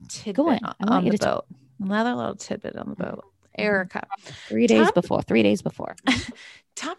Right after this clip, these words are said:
Speaker 1: is good. You know, he's at the firm. He, he's such a workhorse. He's just dedicated his life to being a lawyer and he just, he just loves it. Just
Speaker 2: Mm-hmm.
Speaker 1: sprinkling <laughs> little seeds of, like,
Speaker 2: Mm-hmm.
Speaker 1: good things to say about
Speaker 2: As
Speaker 1: Tom.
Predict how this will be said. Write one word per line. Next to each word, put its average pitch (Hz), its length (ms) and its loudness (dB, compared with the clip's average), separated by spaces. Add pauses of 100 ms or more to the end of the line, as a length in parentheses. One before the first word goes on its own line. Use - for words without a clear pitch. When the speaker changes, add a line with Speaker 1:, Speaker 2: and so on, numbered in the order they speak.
Speaker 1:
is - 240 -8
good. 170 320 0
You 196 80 0
know, 214 120 4
he's 220 220 0
at 285 140 -4
the - 80 -10
firm. 262 880 6
He, 247 160 -4
he's - 100 -10
such - 340 -6
a 190 60 0
workhorse. 156 840 -4
He's 196 140 -10
just - 260 -14 (320)
dedicated 208 520 -4
his 190 300 -10
life 202 480 -8
to 190 400 -8
being 196 240 -10
a 226 80 -8
lawyer 208 380 -6
and 220 100 -6
he 208 140 -8
just, - 280 -12
he 202 120 -8
just - 240 -14
loves 175 400 -10
it. - 140 -14 (720)
Just 196 260 -6
Speaker 2:
Mm-hmm. - 260 -8
Speaker 1:
sprinkling 381 540 4
<laughs> - 40 -6
little 226 240 2
seeds 185 640 2
of, 170 220 2
like, 175 240 6
Speaker 2:
Mm-hmm. 196 640 -4
Speaker 1:
good 226 360 6
things 214 500 2
to 202 80 -8
say 180 320 -6
about - 280 -8
Speaker 2:
As 180 220 -4
Speaker 1:
Tom. 220 200 2